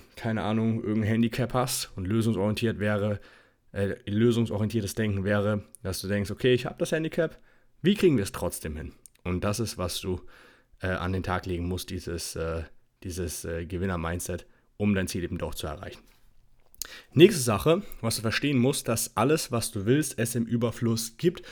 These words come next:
nur du musst es dir holen. Äh, die Natur hat von allem ein Überangebot geschaffen, wenn du dir das mal schau-, vor-, äh, anschaust in der Natur. Es gibt von allem mehr als genug, nur die Menschen sind so blöd,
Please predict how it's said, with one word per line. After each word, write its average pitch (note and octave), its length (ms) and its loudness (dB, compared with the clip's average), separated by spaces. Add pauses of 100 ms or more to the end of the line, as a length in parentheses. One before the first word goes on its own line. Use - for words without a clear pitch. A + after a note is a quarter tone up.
(400)
nur F3 240 12
du A#2+ 140 6
musst A#2+ 200 4
es - 60 -4
dir G#2 160 2
holen. A#2 300 6 (640)
Äh, A2 220 4
die B2 140 6
Natur C3+ 340 8
hat F3 140 -2
von C#3+ 480 2 (140)
allem D3+ 280 6
ein B2+ 160 6
Überangebot G2 880 2
geschaffen, E2+ 480 -4
wenn F2 100 -2
du F2+ 80 -2
dir F#2 340 0 (280)
das F#2+ 180 -2
mal G2 120 0
schau-, - 320 -2
vor-, A#2+ 360 2
äh, A2 180 -6
anschaust A#2+ 460 0
in G#2+ 80 0
der G#2 80 0
Natur. B2+ 520 4 (280)
Es - 140 -14
gibt A#2+ 140 0
von A#2+ 160 0
allem D3 360 2 (340)
mehr A#2+ 340 6
als B2+ 200 0
genug, B2+ 420 0
nur A2 240 0
die G2+ 440 0
Menschen A2+ 360 0
sind A2 140 0
so G2 80 -6
blöd, B2 300 4